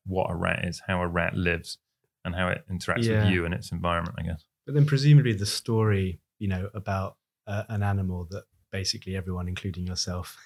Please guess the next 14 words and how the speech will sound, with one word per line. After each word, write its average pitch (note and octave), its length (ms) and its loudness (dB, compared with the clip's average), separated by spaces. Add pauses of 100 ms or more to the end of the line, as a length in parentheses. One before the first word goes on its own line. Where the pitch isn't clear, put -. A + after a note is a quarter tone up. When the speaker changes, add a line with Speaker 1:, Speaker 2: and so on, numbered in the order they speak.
Speaker 2:
<laughs> - 200 -20
hated A2 340 4
before A#2 300 2
you G2 100 0
did - 220 -10
the F#2+ 60 -6
story. F#2 500 -2 (720)
And G2 120 2
I'm G#2 140 6 (200)
sort G#2 260 0
of F#2+ 60 -6
applying G2+ 500 2
that F#2+ 260 -4
to F#2+ 240 0